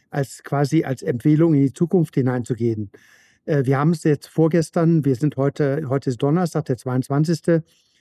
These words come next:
Wir haben am zwanzigsten abends bei Hotelier des Abends. Ich durfte, äh, ich durfte dabei sein und, und, äh, mein Herzchen hat geklopft, muss ich sagen.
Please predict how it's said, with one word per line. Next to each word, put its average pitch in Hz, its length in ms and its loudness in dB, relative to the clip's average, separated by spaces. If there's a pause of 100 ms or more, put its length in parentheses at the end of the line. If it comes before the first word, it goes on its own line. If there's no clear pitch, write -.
Wir 139 120 0
haben 131 120 0
am 123 140 -4
zwanzigsten 160 680 0
abends 139 400 -4
bei 147 80 0
Hotelier 127 400 0
des 123 160 -4
Abends. 151 400 -2
Ich 120 140 -4
durfte, 135 400 -2 (520)
äh, 139 280 0
ich 156 80 -10
durfte 147 260 -2
dabei 131 360 -2
sein 143 340 0
und, 123 260 -2
und, 123 340 -8
äh, 127 120 -2
mein 120 160 -4
Herzchen 127 420 -4
hat 123 140 -12
geklopft, - 500 -4
muss 135 140 0
ich 131 100 -4
sagen. 135 320 -2